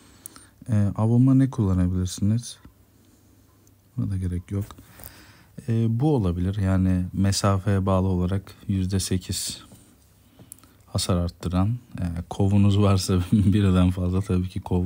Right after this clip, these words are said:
en iyisidir. E, şu Flux Pendant olabilir. Onun dışında bu olabilir. Hasar yemediğinde yüzde dokuz arttırma ve yüzde üç kere daha stackleniyor, yüzde yirmi yediye kadar.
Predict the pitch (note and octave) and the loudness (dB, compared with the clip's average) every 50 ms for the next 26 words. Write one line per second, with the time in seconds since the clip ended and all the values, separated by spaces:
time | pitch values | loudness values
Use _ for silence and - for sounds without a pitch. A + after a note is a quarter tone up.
0 | F#2+ - F2+ F2+ F2 F2 E2 E2 D#2+ - E2 F2+ F#2+ G2 - - _ - - - | -2 -2 0 0 2 2 2 0 -2 -6 -8 -8 -8 -8 -10 -12 _ -20 -20 -20
1 | - - - - - - - - - - - - - - - - - - - F#2+ | -20 -20 -20 -20 -20 -20 -20 -20 -20 -20 -20 -20 -20 -20 -20 -20 -16 -8 -4 -2
2 | F#2+ F2+ F#2 F2+ - - - G#2+ G2+ G#2 A2 - - - A2+ G#2 G2+ F#2+ - - | 0 0 0 -2 -2 0 0 0 2 0 -2 -4 -6 -4 -2 -2 -2 -4 -6 -4
3 | - - G#2 G2 G2+ G2 F#2+ F#2 F#2 F2+ - E2 E2 E2+ E2 E2 F2 F#2 G2+ - | 0 2 2 4 4 4 4 2 2 0 -2 -6 -6 -6 -6 -6 -4 -4 -6 -6
4 | - - - - - _ _ _ _ _ _ _ _ _ _ _ _ - - _ | -8 -14 -18 -20 -20 _ _ _ _ _ _ _ _ _ _ _ _ -20 -20 _
5 | _ _ _ _ _ _ _ _ _ _ - _ _ _ - - - - - - | _ _ _ _ _ _ _ _ _ _ -20 _ _ _ -16 -10 -6 -4 -2 -2
6 | A#2+ A2+ - A#2 A2+ A#2 A#2+ A#2+ A#2+ A2+ G#2 F#2+ F#2 F2+ F2+ F2+ F2+ F#2 G2 F#2 | -2 0 2 2 2 4 4 4 4 4 4 2 2 2 0 0 0 0 -2 -2
7 | - - G2+ F#2+ F#2+ G2 F#2+ F#2+ F#2+ F#2+ F2+ F#2 F2+ F#2 F#2 F#2 F#2 F#2 F#2 F#2 | 0 0 0 0 2 2 2 2 2 2 2 2 2 4 4 2 2 2 0 -2
8 | F2+ - F#2+ F#2 F2+ F#2 F2+ - - G2+ F#2 - - - - - - - - - | -2 -2 -2 -2 0 -2 -4 -4 -6 -8 -8 -8 -8 -10 -12 -16 -18 -12 -6 -4
9 | F#2+ F#2 F2+ - - G2+ G#2 G#2 G2+ F#2+ F#2 F#2+ F#2 F#2+ F2+ F#2+ - - G#2+ G2 | -4 -4 -4 -4 -4 -2 0 0 0 0 0 0 -2 -4 -6 -6 -8 -6 -6 -6
10 | - - - F2+ F2+ F#2 F2 F2+ F2 F2+ - - - - F2+ - F#2+ F#2 F2+ F2 | -6 -6 -6 -6 -4 -4 -2 -2 -4 -4 -4 -6 -8 -10 -8 -4 -2 -2 0 0
11 | F2 F2+ F2+ F2 F2 F2+ F2 F2+ F2 F#2 F2+ F2+ F2+ E2+ F2 F2+ F2 F2 - F2 | 0 0 0 0 0 0 0 0 0 -2 0 0 0 -2 -2 -4 -4 -4 -4 -6
12 | F2 F#2+ A2+ | -6 -6 -8